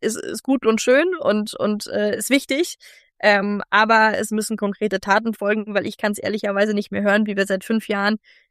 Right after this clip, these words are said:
in, in Deutschland sagen, „Na ja, auf irgendwelchen Panels, wir haben's verstanden, wir müssen Verantwortung für unsere eigene Verteidigungsfähigkeit, äh, übernehmen“, bla, bla, bla.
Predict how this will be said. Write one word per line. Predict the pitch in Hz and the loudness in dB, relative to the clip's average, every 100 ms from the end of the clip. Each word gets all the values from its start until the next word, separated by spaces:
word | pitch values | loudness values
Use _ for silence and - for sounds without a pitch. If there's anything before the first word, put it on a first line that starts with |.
| _ | _
in, | - 196 | -4 -4
in | 190 208 | -2 2
Deutschland | 202 214 226 214 | 4 4 4 2
sagen, | 202 202 208 208 208 | 6 6 4 2 0
„Na | 190 | 2
ja, | 196 208 | 4 2
auf | 202 | 0
irgendwelchen | 202 202 202 202 | -2 -4 -2 0
Panels, | 214 226 - | 2 2 0
wir | 202 | -4
haben's | 202 | -4
verstanden, | - 190 214 233 220 | -4 0 2 2 0
wir | 202 | 0
müssen | 202 202 202 | 0 -2 -4
Verantwortung | 196 190 202 196 | -2 -2 0 0
für | 196 202 | -2 -6
unsere | 202 | -2
eigene | 190 190 190 | -2 -2 -4
Verteidigungsfähigkeit, | - 285 359 269 - 247 240 233 233 | 0 4 4 2 -2 -6 -4 -4 -4
äh, | - 120 226 226 | -4 -2 -2 -2
übernehmen“, | 226 220 220 240 226 | 0 2 2 2 0
bla, | 202 202 | 0 2
bla, | 185 | 2
bla. | - 202 262 | 4 4 4